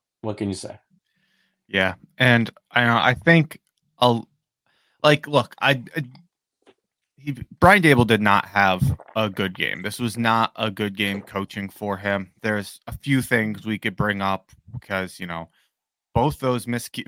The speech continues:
Speaker 2: field goals were, what, on fourth and one? The first one was on, on a fourth and one as well.
Speaker 1: Yeah.
Speaker 2: Um, so you can, so you can bring that up as well. And that was on the opponent's side of the field. There's really no trust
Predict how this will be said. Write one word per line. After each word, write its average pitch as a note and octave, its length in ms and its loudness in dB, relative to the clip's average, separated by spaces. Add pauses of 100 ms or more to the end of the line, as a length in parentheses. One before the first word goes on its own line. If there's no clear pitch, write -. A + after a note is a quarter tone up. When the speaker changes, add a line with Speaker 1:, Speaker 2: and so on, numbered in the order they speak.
Speaker 2:
field A2+ 220 -4
goals A2 240 -4
were, G2+ 80 -8
what, G2+ 180 -2
on E2+ 140 -12
fourth G2+ 300 -8
and F#2+ 100 -8
one? G2+ 220 -4
The - 100 -12
first G2+ 260 -8
one G#2 80 -8
was G2 100 -10
on, G2 200 -14
on G#2 120 -4
a G2 40 -10
fourth G#2+ 320 -6
and G#2 100 -8
one G#2 140 -6
as F#2 100 -10
well. G2+ 340 -6 (380)
Speaker 1:
Yeah. G#2 220 -2
Speaker 2:
Um, F#2 160 -10
so G2 160 -12
you F#2+ 180 -10
can, F#2+ 200 -12 (300)
so F#2+ 260 -8
you F#2+ 180 -8
can G2 160 -12
bring F#2+ 220 -8
that F#2+ 200 -2
up F#2 160 -8
as F2+ 160 -14
well. F#2 320 -4
And F2+ 140 -10
that F#2 180 -8
was F#2 220 -14
on F2+ 160 -10
the F2+ 100 -10
opponent's F2 440 -12
side F#2 140 -6
of F2 60 -10
the F2 60 -16
field. F2+ 420 -8
There's F2 240 -20
really G#2+ 260 -6
no F#2+ 200 -8
trust - 640 -8